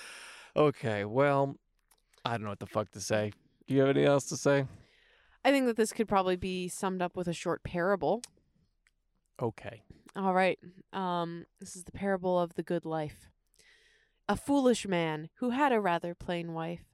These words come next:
Speaker 2: at long last was seduced by his mother-in-law. She was busty, gorgeous, and sexually open in a way he had never known before. But after a hurried affair, she grew tired of him and told their secret.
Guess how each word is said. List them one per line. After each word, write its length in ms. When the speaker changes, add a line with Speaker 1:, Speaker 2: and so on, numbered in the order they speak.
Speaker 2:
at 140
long 360
last 360
was 120
seduced 560
by 160
his 180
mother-in-law. 800
She 200
was 180
busty, 600
gorgeous, 680
and 160
sexually 520
open 420
in 120
a 80
way 260
he 160
had 140
never 260
known 300
before. 520
But 340
after 380
a 60
hurried 400
affair, 460
she 180
grew 260
tired 480
of 80
him 260
and 200
told 440
their 160
secret. 520